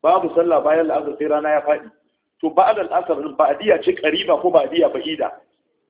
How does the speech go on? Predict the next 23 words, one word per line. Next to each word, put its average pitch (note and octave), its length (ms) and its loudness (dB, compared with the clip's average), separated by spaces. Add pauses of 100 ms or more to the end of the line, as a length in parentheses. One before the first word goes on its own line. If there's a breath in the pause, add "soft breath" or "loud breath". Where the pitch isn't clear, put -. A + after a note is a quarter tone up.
(1080)
Shin E3+ 200 -6
ba'adi C#3+ 300 -2
ana F#3 180 0
nufin F3+ 200 -2
mubasharatan F3 600 0
bayan F3 180 4
la'asar D#3+ 240 0
ko E3 100 -4
ana F3 120 0
nufin E3 300 -8 (240)
can A3+ 180 -4
nesa G#3+ 540 0 (380)
lokacin - 340 -2
da E4 120 0
rana F3 260 2
ya F3 140 6
yi, F3 160 4
ya E3+ 120 2
yi E3+ 160 -6
fatsi-fatsi F#3 360 -4
ya F3+ 80 2
kusan F3+ 220 -6
faduwa? D3+ 360 0